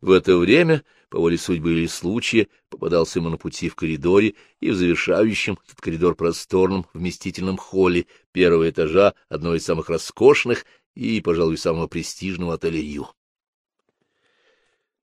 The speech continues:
Следует сразу отметить, что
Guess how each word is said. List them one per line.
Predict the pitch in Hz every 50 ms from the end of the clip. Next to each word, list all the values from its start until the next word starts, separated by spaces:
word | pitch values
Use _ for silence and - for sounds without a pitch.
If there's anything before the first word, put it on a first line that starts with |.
| _ _ _
Следует | - - - 151 190 202 190 208 208 202 -
сразу | - - 196 196 185 160 180 190 151
отметить, | 175 - - 175 190 240 247 - - 120 101
что | - - - - 120 110 104 107 113